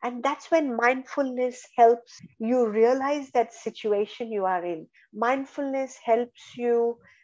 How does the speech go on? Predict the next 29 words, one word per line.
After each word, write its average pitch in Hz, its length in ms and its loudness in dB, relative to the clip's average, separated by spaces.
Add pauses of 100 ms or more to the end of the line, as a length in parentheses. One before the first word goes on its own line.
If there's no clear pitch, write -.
(180)
um, 214 320 -4 (120)
control 294 680 -2 (380)
all 311 240 4
the 320 160 -2
emotions 254 640 -4
that 226 200 -4
we 202 140 -6
go 185 180 -2
through, - 360 -12 (360)
because 285 240 0
emotions 311 560 -4
are 320 80 -2
something 277 500 -10
that 247 200 -6
come 226 180 -2
and 220 220 -2
go. 190 300 -4 (360)
Sadness, 240 760 0 (140)
happiness, 233 840 -2 (320)
um, 202 280 -6
love, 226 720 0 (140)
all 320 260 0
of 339 120 -6
these 330 260 0
emotions 269 680 -6
come 320 260 -6
and 392 180 -2
go. 247 200 6 (100)
It's 226 240 -4